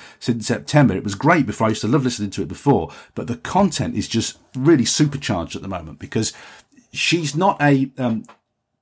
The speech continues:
million pound selling author. She's like you and me. And, and her best month has been ten thousand dollars. And I think la-, uh, she was disappointed because she got to four thousand dollars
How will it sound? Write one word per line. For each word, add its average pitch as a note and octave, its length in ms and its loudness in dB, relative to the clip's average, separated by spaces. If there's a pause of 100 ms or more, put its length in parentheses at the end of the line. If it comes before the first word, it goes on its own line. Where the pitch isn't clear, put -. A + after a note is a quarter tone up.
(260)
million C#3 460 4
pound B2 380 2
selling G#2+ 280 -2
author. G#2+ 440 -4
She's A#2+ 200 -4
like C3+ 240 4
you B2 160 4
and A2+ 120 4
me. G2 240 2 (240)
And, A#2+ 200 -6
and B2 140 2
her B2 100 2
best D#3 320 2
month B2 220 4
has A2 140 -2
been A2 180 0
ten A2 240 0
thousand G2+ 420 0
dollars. F2+ 360 -2
And G2+ 100 -2
I G2+ 60 -2
think - 260 0
la-, A#2+ 240 4
uh, A2 240 2
she - 80 2
was G#2+ 120 2
disappointed A2+ 580 2
because F#2+ 220 -8
she - 100 -8
got - 180 -4
to - 80 -12
four B2 260 4
thousand F#2 440 -2
dollars F2 360 -2